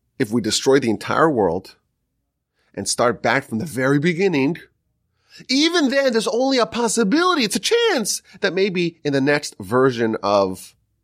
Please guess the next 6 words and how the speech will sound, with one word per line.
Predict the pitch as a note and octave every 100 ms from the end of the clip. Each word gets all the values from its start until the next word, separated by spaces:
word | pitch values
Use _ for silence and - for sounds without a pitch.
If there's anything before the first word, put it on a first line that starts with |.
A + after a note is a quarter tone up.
| _ _ -
existence, | F#2 B2 - G#2 F2+ - - - _ _ _ _ _ -
my | G#2
situation | A#2 G#2 G#2+ - G#2
will | F#2+
be | G2+ F#2+ -
better." | D#2+ D#2 -